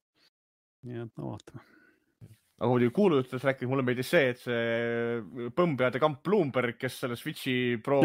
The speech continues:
Speaker 2: kuulujutu
Speaker 1: <laughs>
Speaker 2: liikvele lasi üldse, see hakkas nüüd jahuma uuest PlayStation V R-ist kohe.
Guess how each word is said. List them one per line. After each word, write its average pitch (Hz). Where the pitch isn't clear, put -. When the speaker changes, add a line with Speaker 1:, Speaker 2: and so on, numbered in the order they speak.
Speaker 2:
kuulujutu 151
Speaker 1:
<laughs> -
Speaker 2:
liikvele 185
lasi 165
üldse, 139
see 190
hakkas 175
nüüd 160
jahuma 175
uuest 196
PlayStation 175
V 220
R-ist 139
kohe. 127